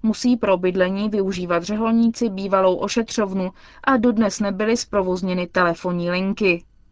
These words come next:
„Místní vládě se nelíbí náš apoštolát a tak šetření případu protahuje,“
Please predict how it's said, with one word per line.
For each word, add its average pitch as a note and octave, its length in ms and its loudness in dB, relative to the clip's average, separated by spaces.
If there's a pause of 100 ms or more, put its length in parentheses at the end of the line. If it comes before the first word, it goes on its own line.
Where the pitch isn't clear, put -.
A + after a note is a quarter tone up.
(440)
„Místní G3+ 420 -2
vládě F#3+ 400 2
se C4 200 2
nelíbí G#3+ 480 2
náš G#3 300 0
apoštolát G#3 640 0 (240)
a C4 100 0
tak B3+ 220 -2
šetření A#3 480 2
případu G3+ 460 2
protahuje,“ G3 640 2